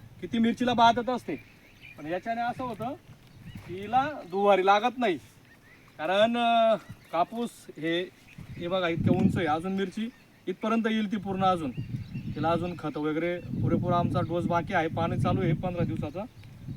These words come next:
तर याच्यामुळं, अ, जी धुवारी आहे, तिचा बाधा याला होत नाही, परिणामी एकच नंबर पीक येत असतं. आणि दुसरी गोष्ट अशी आहे, हे बघा, आता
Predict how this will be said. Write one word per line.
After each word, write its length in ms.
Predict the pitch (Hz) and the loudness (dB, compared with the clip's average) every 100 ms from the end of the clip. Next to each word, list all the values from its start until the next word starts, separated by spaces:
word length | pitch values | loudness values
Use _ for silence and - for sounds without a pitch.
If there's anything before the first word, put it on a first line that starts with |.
| - - | -10 -4
तर 80 | 160 | 0
याच्यामुळं, 760 | 165 196 247 247 240 269 294 262 - - | 4 6 6 8 8 6 4 0 -4 -8
अ, 200 | 185 170 | -2 -2
जी 240 | 165 202 226 | -2 -2 -2
धुवारी 400 | 196 180 180 220 | 2 6 8 6
आहे, 100 | 180 | 4
तिचा 180 | - 196 | 4 6
बाधा 280 | 196 196 | 6 6
याला 200 | 202 196 | 6 4
होत 200 | 196 170 196 | 2 2 2
नाही, 120 | - | 0
परिणामी 540 | 233 175 180 185 185 247 - - - - - - - 160 | -2 -2 0 0 2 0 -2 -8 -14 -16 -16 -20 -10 -8
एकच 360 | 165 196 202 | -6 -4 -2
नंबर 260 | 190 185 190 | -2 -2 -6
पीक 260 | - 190 196 | -8 -8 -8
येत 160 | 190 | -6
असतं. 260 | 202 - 196 - - - - - - | -8 -6 -6 -6 -20 -20 -20 -20 -14
आणि 480 | 156 175 202 208 214 196 | -10 -8 -6 -6 -6 -8
दुसरी 240 | 220 226 | -8 -6
गोष्ट 240 | 202 185 220 | -8 -2 2
अशी 340 | 220 - 254 | 2 2 0
आहे, 140 | 202 | 0
हे 320 | 214 - 170 180 | -2 -6 -4 0
बघा, 200 | 196 302 - - - - - 160 | 2 2 -2 -20 -20 -20 -18 -10
आता 420 | 185 185 202 | -2 0 0